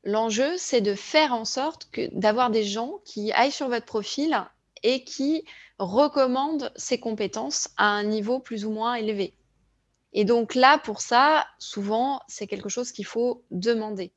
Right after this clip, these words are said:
Mais c'est quelque chose souvent d'assez simple à obtenir parce que il y a pas forcément besoin d'avoir travaillé avec vous pendant dix ans pour savoir que vous avez une compétence, euh, euh, en, euh,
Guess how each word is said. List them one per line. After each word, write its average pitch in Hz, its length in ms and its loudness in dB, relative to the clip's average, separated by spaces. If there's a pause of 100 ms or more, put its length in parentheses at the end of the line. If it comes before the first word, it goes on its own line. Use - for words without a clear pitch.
(520)
Mais 269 300 0 (360)
c'est - 240 -2
quelque 254 320 0
chose 330 300 -4
souvent 285 380 -4
d'assez 262 360 -4
simple 320 440 -4
à 254 100 2
obtenir 233 640 -8 (500)
parce 226 300 2
que 285 280 0 (380)
il 208 40 -2
y 202 40 6
a 202 40 4
pas 262 160 8
forcément 262 500 -2
besoin 254 380 0
d'avoir 196 260 0
travaillé 220 380 0
avec 202 240 -2
vous 240 200 -2
pendant 185 360 -6
dix 214 340 -2
ans 254 280 0 (340)
pour 262 220 0
savoir 240 560 4
que 247 80 -2
vous 220 280 -2
avez 202 240 2
une 196 140 -2
compétence, 208 760 -4
euh, 190 220 2 (480)
euh, 180 400 -2 (120)
en, 208 460 0
euh, 175 200 -4